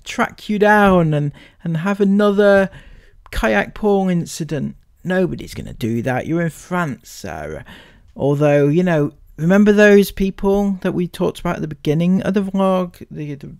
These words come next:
the, the, the, the I fam or the rioters? One of those, yeah. Anyway, they could track you down. So, that was, yeah, the, the entire vlog was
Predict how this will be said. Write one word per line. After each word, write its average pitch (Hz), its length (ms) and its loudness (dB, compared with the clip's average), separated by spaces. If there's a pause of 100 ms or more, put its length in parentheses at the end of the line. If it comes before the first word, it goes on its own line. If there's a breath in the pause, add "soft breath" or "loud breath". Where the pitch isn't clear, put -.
(1000)
the, 127 200 -6
the, - 80 -10
the, 139 400 -6
the 151 100 -4
I 175 140 0
fam 285 340 -6
or 180 80 -2
the 135 120 -8
rioters? 101 500 -8
One 330 220 -8
of 339 60 -4
those, - 220 -6
yeah. - 140 -16 (320 loud breath)
Anyway, 151 400 -2
they 196 140 6
could 185 180 -2
track - 320 -10
you - 80 -12
down. - 200 -20 (360 soft breath)
So, - 380 2 (1300 soft breath)
that 226 320 4
was, 302 460 0
yeah, 170 300 0 (560)
the, 170 380 -4
the 220 200 -4
entire 247 480 -4
vlog 196 460 -8
was 139 420 -8